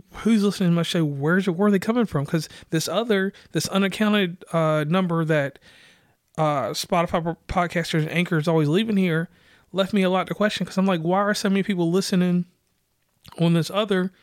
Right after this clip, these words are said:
and I can't figure out who they are?" And then I, another thing that's in there is that you can go look at the devices. And when I went and looked at my devices, even to this day, I push my show to people with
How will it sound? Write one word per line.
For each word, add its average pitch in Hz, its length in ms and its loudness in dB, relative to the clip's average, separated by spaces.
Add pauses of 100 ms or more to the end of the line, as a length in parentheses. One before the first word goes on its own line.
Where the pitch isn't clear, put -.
(340)
and 156 80 0
I 160 80 0
can't 185 240 -2
figure 180 240 0
out 156 120 -2
who 180 120 2
they 165 140 2
are?" 233 340 -2 (1000)
And 180 120 4
then 208 100 4
I, 196 400 0
another 214 300 4
thing 196 160 4
that's 170 180 -2
in 180 80 4
there 160 160 2
is 156 80 0
that 156 200 0
you 165 120 -2
can 190 120 0
go 170 100 2
look 165 160 2
at 160 80 -2
the 151 80 -4
devices. 143 680 -4 (1300)
And 190 160 4
when 180 80 4
I 170 60 4
went 180 140 2
and 180 80 0
looked 190 160 0
at 180 80 0
my 180 100 2
devices, 165 640 0
even 214 280 0
to 214 100 -2
this 175 160 2
day, 160 340 -2 (1080)
I 220 220 0
push 220 320 -2
my 190 140 2
show 185 320 0
to 196 200 -2
people 180 280 0
with 165 160 -2